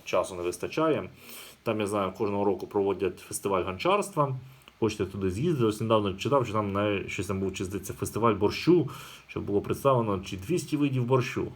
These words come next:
От, якщо так подумати, що там в тому борщ? Капуста, там, м'ясо, там, переварив,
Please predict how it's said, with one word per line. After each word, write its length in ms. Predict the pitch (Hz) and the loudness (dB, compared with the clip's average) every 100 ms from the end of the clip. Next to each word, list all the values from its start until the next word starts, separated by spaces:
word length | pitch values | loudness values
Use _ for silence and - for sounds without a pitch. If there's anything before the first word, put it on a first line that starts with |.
| - | -12
От, 100 | - - - - - | -16 -16 -20 -12 -10
якщо 240 | 92 101 | -2 -2
так 200 | 87 - | -2 -2
подумати, 440 | 107 127 98 87 | -2 0 0 -2
що 200 | 90 - | -4 -2
там 160 | 117 92 | -4 -4
в 40 | |
тому 200 | 90 85 | -6 -6
борщ? 240 | 82 92 - - - - 110 - - | -6 -6 -8 -20 -20 -14 -14 -12 -6
Капуста, 540 | - 170 131 - 90 | -2 0 0 0 0
там, 240 | 87 85 85 - - - | 0 -6 -10 -16 -20 -16
м'ясо, 520 | - 95 123 113 92 92 | -2 4 6 4 -2 -6
там, 120 | - - - - _ - | -8 -10 -14 -20 _ 0
переварив, 500 | 95 92 101 123 | 2 4 6 4